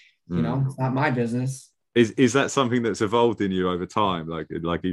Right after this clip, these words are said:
Speaker 2: have you kind of put more distance from when you first started doing this, or have you always kind of took that kind of
Speaker 1: No, you're, yeah, you're right, Alex. I think out of the gate, it's like, you know, we're more, I, you know, I thought that we were more on equal foot-, footing, and to a certain extent we are, but I definitely get a little more,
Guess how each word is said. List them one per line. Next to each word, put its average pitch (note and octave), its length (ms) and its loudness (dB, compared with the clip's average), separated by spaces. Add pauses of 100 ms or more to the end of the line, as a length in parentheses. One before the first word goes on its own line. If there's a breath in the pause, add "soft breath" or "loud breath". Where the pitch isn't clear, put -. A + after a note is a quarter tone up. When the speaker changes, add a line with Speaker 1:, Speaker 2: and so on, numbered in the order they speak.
(100)
Speaker 2:
have F2+ 120 -8
you F#2 140 -2
kind G2 200 -2
of E2+ 80 -6
put E2 180 0
more F#2+ 140 0
distance F#2 400 -2
from F2+ 160 -4
when F2+ 160 -2
you F2 60 -2
first F#2 280 -2
started F2+ 340 -2
doing F#2+ 260 0
this, G2+ 240 -4
or F2 120 2
have E2+ 100 -2
you F2+ 100 0
always F2+ 200 2
kind D#2+ 200 -12
of - 120 -16
took D#2+ 180 -10
that D#2+ 180 -10
kind E2 160 -6
of - 100 -12 (560 soft breath)
Speaker 1:
No, A3 280 2
you're, G#3+ 240 4
yeah, G#3+ 280 0
you're G3+ 220 -2
right, D#3 380 -2 (160)
Alex. D3 320 -4
I D#3+ 80 -4
think E3 220 -8
out E3 120 0
of E3 60 0
the D#3 60 -2
gate, C#3 460 0
it's B2+ 220 -10
like, C3 360 -2
you C3+ 100 0
know, B2 420 -4
we're C3+ 100 -2
more, C3+ 360 2
I, C3+ 240 -4
you C3+ 80 -4
know, B2+ 40 0
I B2 100 0
thought C3 360 0
that B2+ 160 -2
we C3+ 100 0
were C3 80 2
more B2+ 540 -2
on C3+ 160 -4
equal C#3 220 -2
foot-, B2+ 340 -6
footing, B2+ 360 0
and A#2+ 120 -2
to C#3 160 -4
a C3+ 40 0
certain D3+ 260 0
extent C#3+ 260 -4
we D3 140 2
are, B2 260 0
but B2+ 120 -4
I B2+ 60 -2
definitely C#3+ 400 -2
get C#3 120 0
a C3+ 40 -2
little D3 380 0
more, C#3 640 -2